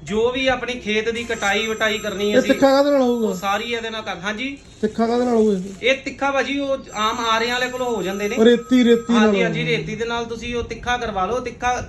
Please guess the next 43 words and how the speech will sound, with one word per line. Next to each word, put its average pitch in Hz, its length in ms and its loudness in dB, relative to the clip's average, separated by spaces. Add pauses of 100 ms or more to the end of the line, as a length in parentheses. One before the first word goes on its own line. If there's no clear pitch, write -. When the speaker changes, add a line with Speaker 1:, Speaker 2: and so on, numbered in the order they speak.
Speaker 1:
ਤਿੱਖਾ - 240 0
Speaker 2:
ਅੱਛਾ, 285 140 6
Speaker 1:
ਵੀ 285 60 6
Speaker 2:
ਆਰੇ 269 180 2
ਉਹ 277 100 2
Speaker 1:
ਕਰਨੀ 294 120 0
Speaker 2:
ਹੋ 240 160 4
ਵੀ 269 120 0
ਜਾਂਦੇ 233 320 2
ਆ 208 40 -2
ਇਹ। 190 200 -6
Speaker 1:
ਹਾਂ, 202 260 -6
ਇਹ 269 220 0
ਏਦਾਂ 285 260 -2
ਵੀ 302 120 -2
ਵੜ 269 180 -2
ਦੇਗਾ 240 220 -4
ਭਾਜੀ। 226 460 -8
ਇਹ 214 80 -8
ਬਲੇਡ 214 340 -4
ਦੀ 254 140 -8
ਸਪੀਡ 240 180 0
Speaker 2:
ਤਕੜਾ 240 160 4
Speaker 1:
ਹੀ 240 40 4
Speaker 2:
ਬਹੁਤ 220 220 6
Speaker 1:
ਓਦਾਂ 240 120 6
Speaker 2:
ਆ - 20 4
Speaker 1:
ਦੀ। 233 80 4
Speaker 2:
ਨਾ। 208 120 -2 (440)
Speaker 1:
ਔਰ 233 160 -2
ਨਾਲ 220 200 4
Speaker 2:
ਇਹ 247 60 6
Speaker 1:
ਵੱਡੀ 226 120 8
Speaker 2:
ਹੈਵੀ 254 220 6
ਆ 254 60 8
Speaker 1:
ਗੱਲ 233 100 2
Speaker 2:
ਨਾ 247 60 0
Speaker 1:
ਇਹ, 254 160 -2
Speaker 2:
ਪੂਰਾ। 214 120 -2
Speaker 1:
ਦੋ 220 400 -4
ਬੈਟਰੀਆਂ 240 460 -4
ਮਿਲਣਗੀਆਂ 202 420 -4
ਕੋਡਲੈਸ। 165 540 -8